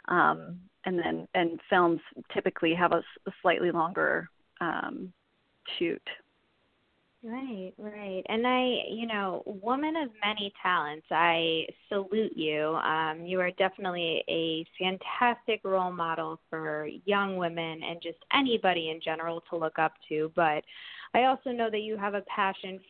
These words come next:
Speaker 2: for photography and music. I mean, are those things,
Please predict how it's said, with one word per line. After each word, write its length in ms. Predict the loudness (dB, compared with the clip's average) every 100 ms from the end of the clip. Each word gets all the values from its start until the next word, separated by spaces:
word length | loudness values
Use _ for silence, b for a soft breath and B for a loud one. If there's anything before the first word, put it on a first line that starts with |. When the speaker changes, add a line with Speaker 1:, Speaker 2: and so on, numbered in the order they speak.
| _
Speaker 2:
for 560 | -2 0 0 0 0 -2
photography 880 | -4 -2 4 4 4 -2 -4 -6 -4
and 160 | -6 -10
music. 540 | -12 -12 0 0 2
I 100 | -4
mean, 300 | -4 -8 -6
are 160 | -4 -4 0
those 360 | 2 2 -2 -10 _
things, 400 | -2 -2 -4 -8